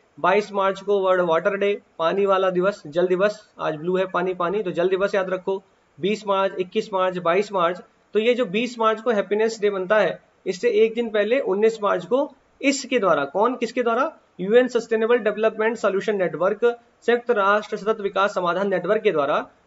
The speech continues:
World Happiness Report को जारी कर दिया गया, जिसमें फिनलैंड ने लगातार, फिनलैंड के द्वारा एक बार पुनः पहली रैंक हासिल कर ली गई। ठीक, इस report के अनुसार फिनलैंड ने लगातार चौथे साल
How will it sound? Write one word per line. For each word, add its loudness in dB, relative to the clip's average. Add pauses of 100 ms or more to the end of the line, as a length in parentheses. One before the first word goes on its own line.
(220)
World 4
Happiness 0
Report -2
को 4
जारी 2
कर 0
दिया 0
गया, 0 (260)
जिसमें 0
फिनलैंड 2
ने 0 (260)
लगातार, 2 (560)
फिनलैंड 0
के 2
द्वारा 0 (260)
एक 4
बार 2
पुनः 0
पहली 2
रैंक 0
हासिल -2
कर -2
ली -2
गई। -8 (200)
ठीक, 0 (400)
इस 0
report 4
के 2
अनुसार 2 (260)
फिनलैंड 2
ने 2
लगातार 0
चौथे 0
साल -2